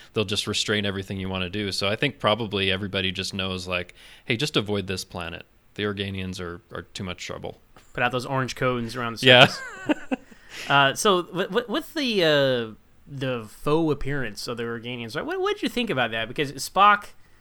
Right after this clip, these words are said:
Speaker 2: summarizes at the end of the episode that it was, uh, created so that visitors such as themselves could have conventional points of reference. So almost like, like when the, the Voyager crew went to the Q Continuum, right? And we see the old dusty road and,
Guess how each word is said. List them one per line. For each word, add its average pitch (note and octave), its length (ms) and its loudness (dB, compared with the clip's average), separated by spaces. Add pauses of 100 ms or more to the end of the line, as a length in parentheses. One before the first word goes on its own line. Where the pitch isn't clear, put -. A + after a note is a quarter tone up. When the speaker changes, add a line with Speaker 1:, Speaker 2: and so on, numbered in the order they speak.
(160)
Speaker 2:
summarizes C#3 560 2
at B2+ 80 -6
the C3 80 -6
end A#2+ 80 -4
of A2+ 40 -8
the A#2 60 -4
episode B2 340 -6
that A#2+ 100 -4
it A2+ 80 -6
was, A#2 220 -4
uh, A2+ 120 -6
created D#3 460 -2
so D#3 100 0
that C3 140 -4
visitors A#3+ 540 -2
such A3+ 240 -2
as G3 100 -6
themselves D#3+ 760 2
could C#3+ 140 -6
have C3+ 200 0
conventional F3 520 -6
points D3+ 420 -6
of A2 260 -12
reference. A#2 480 -2
So C#3 280 4 (360)
almost E4+ 540 2
like, G3+ 340 0 (540)
like D#3 260 -4
when E3+ 280 0
the, D#3 200 0
the D3 100 -2
Voyager E3+ 340 -2
crew C#3+ 160 0
went C3+ 100 0
to C#3 60 -2
the C3 60 0
Q A3 180 -4
Continuum, A#2 440 -2
right? C#3 120 0
And B2 80 -6
we A#2 80 -6
see C3 140 -6
the B2 100 -4
old C3 160 -4
dusty C3+ 280 -2
road B2 360 0
and, G2+ 160 -10